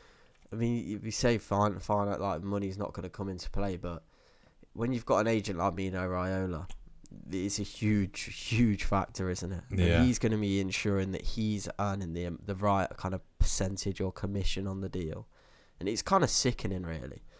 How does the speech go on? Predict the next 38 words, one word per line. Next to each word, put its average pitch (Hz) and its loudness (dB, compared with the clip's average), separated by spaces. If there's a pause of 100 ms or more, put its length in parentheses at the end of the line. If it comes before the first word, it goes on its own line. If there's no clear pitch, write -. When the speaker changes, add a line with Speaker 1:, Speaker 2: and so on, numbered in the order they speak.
(400)
Speaker 1:
It's 120 2
Speaker 2:
Yeah. - -4
Speaker 1:
just 165 0
a 110 -2
bit 92 2
of 87 0
a 90 -2
shame. 98 -2 (160)
Like, 95 2
Speaker 2:
Yeah. 82 2 (640)
Speaker 1:
if 160 2
I'm 214 6
Erling 165 6
Haaland, 127 4
and 120 0
I 135 4
know 147 4
you're 107 2
not, 135 2
you're 113 2
never 139 -2
gonna 101 0
t-, - -6
this, 120 -2
that's 139 2
the 104 0
whole 95 2
argument, 98 0
isn't 104 -4
it, 82 -4
with 85 -6
these 95 -6
wages 95 -4
these 82 -8
footballers 82 -2
earn? 78 -2
It's - -10
like, 80 0